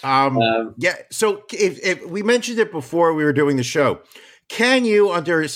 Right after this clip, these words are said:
Speaker 1: in, in, you know, a hundred fifty-five words or fewer,
Speaker 2: Okay.
Speaker 1: can you describe to me what is the justification that the Russians have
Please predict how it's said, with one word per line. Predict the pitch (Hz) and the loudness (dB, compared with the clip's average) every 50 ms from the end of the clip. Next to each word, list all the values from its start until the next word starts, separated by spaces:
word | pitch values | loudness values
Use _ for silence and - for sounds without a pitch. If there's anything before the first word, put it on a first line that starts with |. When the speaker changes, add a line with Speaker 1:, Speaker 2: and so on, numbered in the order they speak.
| - - | -8 -4
Speaker 1:
in, | 170 170 160 147 - 165 151 147 151 147 147 - | -2 -2 -2 -2 -2 -4 -2 -2 -2 -2 -4 -4
in, | - 156 151 151 151 147 135 120 - _ _ _ _ _ _ _ _ - | -4 -4 -2 -2 -2 -2 -4 -4 -8 _ _ _ _ _ _ _ _ -8
you | 151 | -4
know, | 139 135 131 131 - | -2 0 0 0 0
a | 143 143 151 | 0 0 2
hundred | 196 220 214 - 208 180 165 131 | 2 0 0 0 -2 -4 -4 -2
fifty-five | - 175 156 - - 135 123 151 135 135 127 120 120 | -2 -2 -2 -2 -4 -4 -2 0 2 2 2 0 0
words | 120 113 117 120 120 113 107 - - - | 0 0 2 2 0 -2 -4 -8 -8 -4
or | 123 123 131 135 131 123 | -2 0 2 2 2 0
fewer, | 123 - - 117 120 117 117 104 92 87 85 80 - _ - - - - 127 | -2 -6 -6 -4 -2 0 0 0 0 0 -2 -4 -6 _ -20 -20 -16 -12 -8
Speaker 2:
Okay. | 117 113 127 135 151 | -2 0 0 0 0
Speaker 1:
can | 151 147 | -2 -4
you | 175 202 226 | -4 -4 -6
describe | 208 - 226 214 - - - 202 185 170 170 165 139 - | -6 -6 -6 -6 -6 -4 -2 0 0 2 2 0 -2 -4
to | - 156 | -6 -4
me | 156 147 | -2 -2
what | 131 110 107 120 147 185 214 | -2 -2 -2 0 0 0 0
is | 220 208 - | -2 -6 -8
the | - 160 143 | -8 -10 -8
justification | 120 - - 151 147 147 147 - 165 135 - 135 - - 151 131 131 123 120 - 139 120 | -8 -6 -2 0 0 -2 -2 -6 -12 -10 -12 -12 -10 -6 -4 -2 -2 -4 -4 -6 -6 -6
that | 117 113 117 | -6 -6 -6
the | 123 107 | -6 -4
Russians | 104 123 127 123 - 120 113 - - | -2 -2 -2 -2 -4 -8 -12 -12 -8
have | 135 123 117 113 113 101 | -6 -4 -2 -2 -2 -4